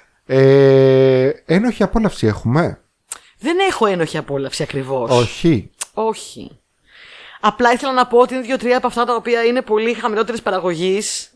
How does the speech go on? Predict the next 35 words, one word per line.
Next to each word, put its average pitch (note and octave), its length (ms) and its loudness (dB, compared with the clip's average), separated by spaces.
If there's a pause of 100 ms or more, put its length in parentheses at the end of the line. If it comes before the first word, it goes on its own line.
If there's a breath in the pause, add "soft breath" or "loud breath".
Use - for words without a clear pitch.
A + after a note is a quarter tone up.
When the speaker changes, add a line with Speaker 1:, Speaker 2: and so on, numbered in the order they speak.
Speaker 2:
και - 160 -6
μπορεί F#3+ 280 0
να G#3+ 120 -4
μην A#3 120 -2
αρέσουν A3+ 380 0
πολύ G3 200 -2
επειδή G3 180 -4
είναι G#3+ 120 -2
πιο G3 120 -6
χαμηλής G3+ 280 -4
παραγωγής, F#3 520 -2
αλλά G#3+ 360 -2 (300)
είναι B3+ 140 -12
όλα C#4+ 120 -8
καλά, D#3+ 140 0
Speaker 1:
Εγώ C3 140 4
Speaker 2:
ρε F3 80 8
Speaker 1:
έχω E3+ 140 0
Speaker 2:
γαμώ F3 200 6
Speaker 1:
ένα F#3+ 100 0
Speaker 2:
τα C#3 200 -12 (120)
Speaker 1:
που D3+ 100 0
είναι F3 140 2
και F3+ 200 -2
κρυφό E3+ 260 0
διαμαντάκι C#3+ 360 0
και F3+ 140 -2
ένοχη C#3+ 280 -2
απόλαυση G#2+ 380 -4
Speaker 2:
Για B3+ 100 0
Speaker 1:
μαζί. A#3 180 2
Speaker 2:
πες. G2 280 -6 (640 soft breath)
Speaker 1:
Είναι D3 240 2
το D3+ 220 4
Unsolved. C3+ 600 2